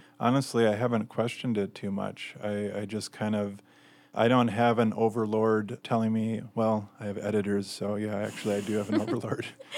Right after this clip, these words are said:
Speaker 1: His name's James. Hey, James.
Speaker 2: <laughs>
Speaker 1: So he's my editor at Fox.
Speaker 2: Well, if you feel like you have freedom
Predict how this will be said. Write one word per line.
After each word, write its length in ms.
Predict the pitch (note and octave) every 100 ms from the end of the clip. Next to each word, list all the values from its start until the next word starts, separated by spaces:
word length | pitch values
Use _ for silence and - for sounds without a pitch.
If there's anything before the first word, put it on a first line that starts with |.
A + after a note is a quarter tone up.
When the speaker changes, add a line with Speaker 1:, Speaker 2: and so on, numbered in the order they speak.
| D5+ - - D#4
Speaker 1:
His 100 | G#2+
name's 300 | A#2+ A2+ G#2
James. 500 | B2 A#2+ A#2+ A#2 - -
Hey, 120 | A#2+
James. 400 | A#2 A#2+ B2 A#2+
Speaker 2:
<laughs> 60 | C4 E4 E4 E4+ - -
Speaker 1:
So 520 | B2+ - B2+ A#2+ A2+ G#2+
he's 180 | - A2+
my 140 | A#2 G#2
editor 340 | G#2+ G#2 G#2
at 80 | G2+
Fox. 540 | - G#2+ G#2+ G2 - - _ _ - _ - - - - -
Speaker 2:
Well, 140 | B3+
if 180 | A#3+ C4
you 100 | D4
feel 300 | C4 B3+ A#3
like 240 | A3 G#3
you 120 | A3 A3
have 200 | G3+ F#3+
freedom 580 | - G3+ F#3+ F#3 F#3+